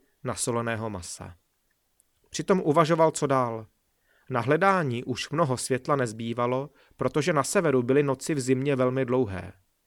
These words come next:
Ne tak dlouhé jako v jeho domovině, kde uprostřed zimy byla tma skoro celý den a v létě slunce svítilo téměř do půlnoci. Když seděl a jedl, zvažoval, jaké má možnosti. Dřevorubecká chata byla dobrá základna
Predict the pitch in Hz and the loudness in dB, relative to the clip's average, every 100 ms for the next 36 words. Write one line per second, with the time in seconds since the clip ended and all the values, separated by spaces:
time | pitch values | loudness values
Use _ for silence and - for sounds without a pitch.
0 | _ _ - 117 113 165 127 117 117 117 | _ _ -8 -4 -2 -2 0 0 2 2
1 | 135 147 - 143 147 160 123 120 117 123 | 2 2 0 0 2 2 2 0 0 0
2 | 127 139 123 127 151 127 180 175 - 131 | -2 -4 -2 -4 -4 -4 -4 -4 -4 -4
3 | - 170 143 107 - _ _ 127 127 131 | -2 -4 -2 -6 -10 _ _ -2 0 0
4 | - 123 135 - - 135 131 151 160 120 | -2 -2 -2 -2 -2 -2 -2 -4 -4 -2
5 | 120 123 143 _ _ - 127 123 160 180 | -2 -2 -8 _ _ -8 -4 4 4 4
6 | 135 - 135 131 165 - 131 127 127 147 | -2 -2 -2 -4 -4 -6 -4 -4 -2 -2
7 | 147 131 131 131 127 113 123 113 92 - | 0 -2 0 -4 -4 -4 -4 -6 -8 -12
8 | - 85 - _ _ _ _ _ _ - | -14 -14 -18 _ _ _ _ _ _ -12
9 | 120 107 - - 104 104 127 - 123 113 | -8 -6 -6 -4 -4 -2 -4 -2 -2 -2
10 | 117 127 139 _ _ - 120 117 120 113 | -4 -6 -8 _ _ -14 -8 -2 0 0
11 | 143 160 147 - 147 156 160 139 117 123 | 2 2 2 0 0 0 0 0 -2 -4
12 | 120 - - 87 - _ _ _ _ _ | -8 -8 -10 -12 -14 _ _ _ _ _
13 | _ _ - 117 110 127 139 - - 160 | _ _ -6 -4 0 0 -2 -6 -4 -4
14 | 151 135 120 139 135 160 139 127 156 151 | -4 -6 -4 -4 -2 0 0 0 0 2
15 | 139 139 170 156 117 92 | 2 2 0 -4 -4 -10